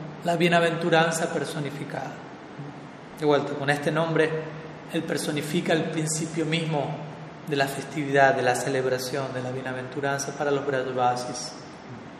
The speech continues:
Verso número cincuenta y seis. Aquel sirviente de Sri Hari, o en otras palabras, Uddhav, al contemplar los ríos, bosques, montañas,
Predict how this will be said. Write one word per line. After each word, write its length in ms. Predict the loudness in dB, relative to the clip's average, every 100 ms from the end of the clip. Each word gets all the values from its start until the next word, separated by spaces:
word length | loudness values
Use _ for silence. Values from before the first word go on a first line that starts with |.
| -16 -16 -16 -16 -16 -16 -16 -16 -16 -16 -16 -16 -16 6
Verso 300 | 6 8 6
número 260 | 8 8 8
cincuenta 480 | 6 6 6 6 4
y 60 |
seis. 540 | 6 6 6 4 -2 -6 -10 -12 -10 -8 -8 -10 -12 -14 -16 -16 -16 -16 -16 -16 -16 -16 -16 -12 -6
Aquel 300 | 6 8 8
sirviente 600 | 6 6 4 6 4 4
de 100 | 2
Sri 320 | 2 2 4
Hari, 560 | 4 4 2 0 -4 -8 -10 -6
o 20 |
en 60 | -4
otras 220 | 0 2
palabras, 320 | 4 4 4 0 -2
Uddhav, 280 | 2 2 0 -6 -12 -14 -14 -4 2
al 120 | 4
contemplar 520 | 4 4 4 8 8
los 140 | 8
ríos, 520 | 6 4 6 6 4 6
bosques, 480 | 8 8 8 0 0
montañas, 840 | -2 -2 4 4 4 2 -2 -4